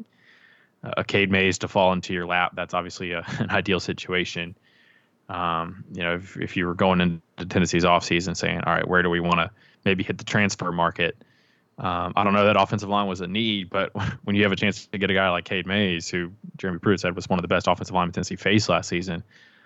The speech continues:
um, then <laughs> he, he, he, you're not, you're not turning that op-, that opportunity down. And so, uh, when you get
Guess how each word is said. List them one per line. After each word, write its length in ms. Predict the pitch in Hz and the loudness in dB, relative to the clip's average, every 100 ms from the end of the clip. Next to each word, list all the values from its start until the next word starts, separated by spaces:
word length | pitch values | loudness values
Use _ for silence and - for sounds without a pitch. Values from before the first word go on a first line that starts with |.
| _ _ - | _ _ -2
um, 540 | 95 90 87 87 - - | 0 2 0 -2 -8 -6
then 300 | 87 87 85 - - | -2 -2 -4 -6 -4
<laughs> 600 | - - - - - - | 0 0 -2 -8 -8 -4
he, 220 | - 95 | 2 2
he, 100 | 101 101 110 | 4 2 2
he, 180 | - 107 - - - | 4 2 2 -6 -2
you're 140 | 107 | 4
not, 280 | 110 98 98 _ _ | 4 4 0 _ _
you're 80 | 113 | 0
not 160 | 104 95 | 2 2
turning 180 | 107 98 _ _ | 0 -2 _ _
that 160 | 95 95 | -4 2
op-, 240 | 92 90 - | 2 2 -10
that 180 | 95 95 | -2 0
opportunity 460 | 92 - 98 85 82 | 0 -2 -6 -6 -2
down. 280 | 85 82 - | -4 -4 -10
And 120 | 87 | -6
so, 220 | 98 90 - _ _ _ - | -2 -2 -4 _ _ _ -14
uh, 200 | - 90 | -10 -8
when 140 | 90 | -6
you 80 | 90 | -2
get 200 | 101 110 | 0 0